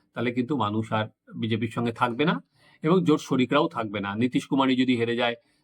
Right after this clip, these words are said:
তাহলে এত বেঁচে থাকবে চন্দ্রবাবু নাইডু, তো সেখানে আর থাকার কোনো জায়গা নেই। তারা এটা ধরেই এগোচ্ছিলেন,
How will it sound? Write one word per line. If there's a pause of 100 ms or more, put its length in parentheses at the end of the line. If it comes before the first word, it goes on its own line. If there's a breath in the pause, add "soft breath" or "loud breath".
(100)
তাহলে
এত
বেঁচে
থাকবে
চন্দ্রবাবু
নাইডু, (380)
তো
সেখানে
আর
থাকার
কোনো (640)
জায়গা
নেই।
তারা
এটা
ধরেই
এগোচ্ছিলেন,